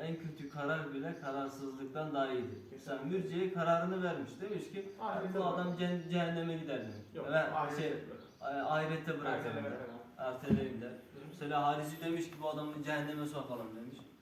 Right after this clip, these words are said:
Speaker 1: Ehl-i sünnet demiş ki "Tamam, bu adamı cennete sokalım." demiş. Ama Mutezile ne cennet ne cehennem, arada bir yer yani.
Speaker 2: Ee, Hülasa şöyle toparlayalım. Cennet ve cehennem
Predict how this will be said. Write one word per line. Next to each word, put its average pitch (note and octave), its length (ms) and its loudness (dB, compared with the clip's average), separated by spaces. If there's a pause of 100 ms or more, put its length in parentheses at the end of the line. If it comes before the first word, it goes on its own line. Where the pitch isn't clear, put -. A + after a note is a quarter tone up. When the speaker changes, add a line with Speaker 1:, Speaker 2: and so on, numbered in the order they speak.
(140)
Speaker 1:
Ehl-i D3 200 0
sünnet E3 340 0
demiş F3 220 -2
ki - 100 -10
"Tamam, D3+ 220 0
bu D#3 80 2
adamı D3+ 300 -2
cennete D3 380 0
sokalım." B2 460 -8
demiş. C3 200 -8 (920)
Ama D3+ 380 -4 (200)
Mutezile C3+ 640 -4
ne D3 300 -4
cennet D3+ 480 -2
ne D#3 140 -2
cehennem, D3 360 0 (100)
arada D3+ 360 -2
bir F3 60 -6
yer F3 120 -2 (160)
yani. B2+ 180 -4 (640)
Speaker 2:
Ee, C3+ 280 -8
Hülasa F3+ 480 2
şöyle F3 300 2
toparlayalım. C3+ 540 -4 (640)
Cennet D#3+ 340 -2
ve D#3+ 100 -2
cehennem D#3+ 360 -2